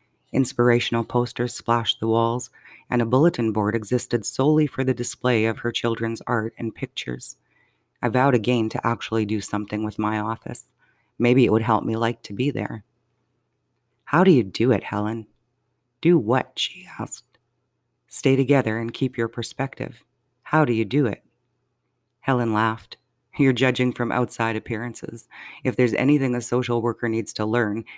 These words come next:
it's that what's happening on the outside isn't always happening on the inside. How are you doing? You didn't seem great in team meeting." My turn to laugh, but not as heartily or genuinely as Helen. "Didn't seem great.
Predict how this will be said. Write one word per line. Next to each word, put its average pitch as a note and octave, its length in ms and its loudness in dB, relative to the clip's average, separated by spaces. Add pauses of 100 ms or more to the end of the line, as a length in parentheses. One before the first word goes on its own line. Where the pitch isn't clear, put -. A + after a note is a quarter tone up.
(100)
it's - 200 -4
that A2+ 220 0
what's G#2+ 180 -2
happening B2 420 0
on G#2+ 100 -2
the G#2 140 -2
outside B2+ 560 -2
isn't C3 360 -2
always C3+ 380 0
happening A#2 420 -2
on G#2+ 140 -2
the G#2 140 -4
inside. - 540 -6 (800)
How B2 140 2
are B2 80 6
you B2 180 6
doing? G#2 340 -2
You A2+ 100 0
didn't B2 260 2
seem A#2+ 200 -2
great A2 360 -4
in A#2+ 140 -8
team A2+ 320 -4
meeting." A2 340 -4 (760)
My B2 180 6
turn A2+ 260 0
to A2 120 -4
laugh, G#2+ 360 -2 (360)
but B2 100 0
not B2 240 4
as A2 120 0
heartily A#2 540 2
or G#2+ 200 -2
genuinely G#2 760 0
as G#2 140 -6
Helen. G#2+ 420 -4 (600)
"Didn't C3+ 240 4
seem A2+ 260 0
great. - 440 -4